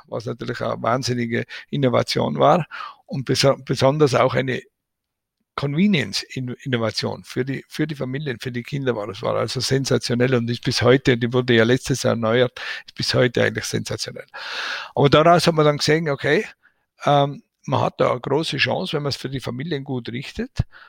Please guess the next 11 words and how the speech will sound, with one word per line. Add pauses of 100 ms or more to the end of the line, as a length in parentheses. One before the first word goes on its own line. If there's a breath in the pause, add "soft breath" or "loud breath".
(140 soft breath)
dann
kann
man
da,
ähm, (760)
äh,
schon
auch
mit
den
Familien